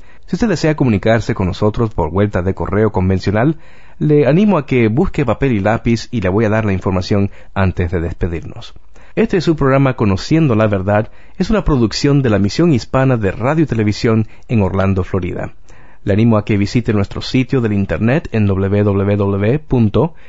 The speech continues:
mision hispana de radio punto com. He aquí ahora entonces nuestra dirección por correo regular. Escríbanos a cargo de Conociendo la Verdad, P O Box cincuenta y nueve, Apopka, Florida,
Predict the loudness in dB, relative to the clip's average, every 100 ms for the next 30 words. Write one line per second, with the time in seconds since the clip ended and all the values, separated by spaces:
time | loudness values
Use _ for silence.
0 | -6 0 2 2 2 4 2 0 -4 -2
1 | 0 2 2 0 -2 0 0 2 0 -2
2 | -4 -4 -2 -4 -8 -10 -12 -16 -18 -18
3 | -6 0 0 2 4 4 4 2 2 2
4 | 2 2 2 0 0 0 0 0 0 2
5 | 2 2 -2 0 -2 0 0 0 0 -2
6 | 0 0 -2 -10 -16 -18 -18 -18 -10 -8
7 | 0 2 4 2 0 -4 0 0 2 2
8 | 2 0 0 0 0 0 2 2 4 2
9 | 2 0 0 0 -4 -10 -16 -2 -2 2
10 | 2 2 0 -2 -10 -2 0 2 2 2
11 | 2 2 0 0 -4 -6 -12 -16 -16 -16
12 | -6 -2 0 0 -2 0 0 0 -4 -14
13 | -4 0 2 2 4 2